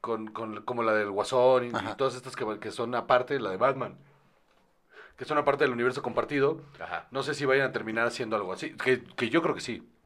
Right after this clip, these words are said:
Speaker 1: Yo creo que sí va a llegar
Speaker 2: Porque
Speaker 1: un punto.
Speaker 2: sacaron esta de Werewolf by Night, ¿no? Que es
Speaker 3: Ujú.
Speaker 2: aparte, o sea, o
Speaker 1: Pero
Speaker 2: es
Speaker 1: sí es parte del M C U.
Speaker 2: Ah, ok.
Speaker 1: Sí, sí.
Speaker 2: Creí que era
Speaker 3: O sea,
Speaker 2: algo
Speaker 3: fue como un one shot y, y nada más, o sea,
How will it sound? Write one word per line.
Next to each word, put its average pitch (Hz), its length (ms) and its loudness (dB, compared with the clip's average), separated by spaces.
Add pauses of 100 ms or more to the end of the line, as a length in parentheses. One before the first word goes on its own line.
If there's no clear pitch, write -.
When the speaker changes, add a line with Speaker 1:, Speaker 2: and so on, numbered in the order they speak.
Speaker 1:
Yo 123 100 -4
creo 139 120 -4
que 135 60 -8
sí 139 120 -6
va 131 80 4
a - 20 4
llegar 127 140 4
Speaker 2:
Porque - 100 4
Speaker 1:
un 135 40 4
punto. 135 120 2
Speaker 2:
sacaron 165 160 10
esta 190 280 6
de 98 760 0
Werewolf 131 500 0
by 101 160 -2
Night, 131 220 -6
¿no? 160 120 -8
Que 156 80 -4
es 143 100 -4
Speaker 3:
Ujú. 143 100 0
Speaker 2:
aparte, 135 440 0
o 92 60 -14
sea, 98 200 -6
o 92 140 -8
Speaker 1:
Pero 147 120 4
Speaker 2:
es 139 60 -2
Speaker 1:
sí 165 60 0
es 165 80 -2
parte 151 180 4
del 127 80 0
M 120 100 -6
C 127 160 -6
U. 131 80 -14 (300)
Speaker 2:
Ah, 110 240 -2
ok. - 140 -8 (100)
Speaker 1:
Sí, 139 140 -4
sí. 127 140 -2
Speaker 2:
Creí - 260 -6
que - 80 0
era 101 100 0
Speaker 3:
O - 20 0
sea, 135 120 0
Speaker 2:
algo 101 120 0
Speaker 3:
fue 147 100 2
como 151 180 -2
un 139 160 -2
one 123 220 2
shot 147 520 4
y, 95 800 -8
y 95 60 -6
nada 101 240 0
más, 107 240 -4
o - 120 -18
sea, - 340 -4